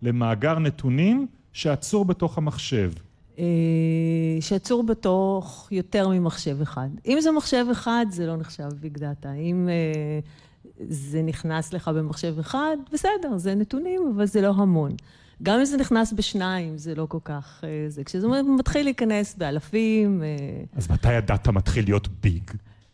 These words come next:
Speaker 2: אה, אני הייתי אומרת, אה, אם תחשוב על, אה, מחשב אחד יכול להחזיק משהו כמו מיליון דפי ווב,
Speaker 1: מהמם.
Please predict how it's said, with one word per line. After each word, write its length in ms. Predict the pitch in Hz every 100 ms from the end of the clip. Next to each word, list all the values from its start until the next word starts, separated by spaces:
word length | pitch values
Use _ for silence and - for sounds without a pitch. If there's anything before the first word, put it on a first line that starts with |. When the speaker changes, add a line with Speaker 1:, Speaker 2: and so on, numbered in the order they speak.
| - -
Speaker 2:
אה, 60 | - 170 175 185 190 196
אני 100 | 208
הייתי 240 | 254 -
אומרת, 840 | 285 277 269 262 254 233 214 - -
אה, 60 | 180 170 165 165 160 160 156 156 156 160
אם 60 |
תחשוב 440 | 220 226 214 208 190
על, 200 | 180 170
אה, 340 | 160 156 151 147
מחשב 300 | - 175 262 247
אחד 300 | 247 285 302 240
יכול 280 | 190 202
להחזיק 440 | 202 185 175 185 175
משהו 420 | 170 170 170 185
כמו 680 | - 170 165 160 156 151 143 143
מיליון 640 | 143 147 151 151 170 202
דפי 360 | 208 - 226 226
ווב, 120 | 240
Speaker 1:
מהמם. 840 | 269 311 320 320 - - 107 101